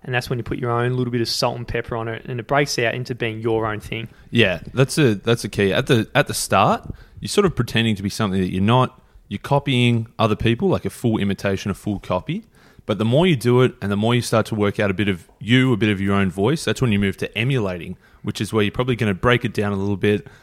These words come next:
Speaker 2: as we say, Matt, add a little bit of salt and pepper, add your own twist, and that's emulating. So you're not creating a brand new thing, but you're twisting it so it's enough of yours.
Speaker 1: So, right, we're looking out for the people who we're going to be,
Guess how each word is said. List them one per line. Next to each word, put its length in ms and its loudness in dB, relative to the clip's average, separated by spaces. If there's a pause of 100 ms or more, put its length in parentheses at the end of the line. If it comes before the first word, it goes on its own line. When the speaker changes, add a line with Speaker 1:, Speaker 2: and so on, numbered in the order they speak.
(160)
Speaker 2:
as 180 -2
we 60 -2
say, 200 0
Matt, 240 0
add 120 -2
a 40 -4
little 200 -6
bit 80 -4
of 20 -10
salt 220 -2
and 80 -12
pepper, 420 -2 (300)
add 180 2
your 80 2
own 140 2
twist, 340 -2
and 100 0
that's 220 2
emulating. 560 -2
So 140 -2
you're 80 4
not 160 0
creating 340 0
a 60 -2
brand 380 0
new 120 0
thing, 360 -2 (340)
but 80 -2
you're 100 0
twisting 460 0
it 120 -4
so 120 -4
it's 120 -8
enough 280 -4
of 120 -10
yours. 460 -4 (120)
Speaker 1:
So, 120 -4
right, 260 2
we're 120 -4
looking 340 -2
out 240 -2
for 120 -8
the 80 -4
people 400 -4
who 180 -2
we're 160 -2
going 280 -6
to 80 -8
be, 280 -8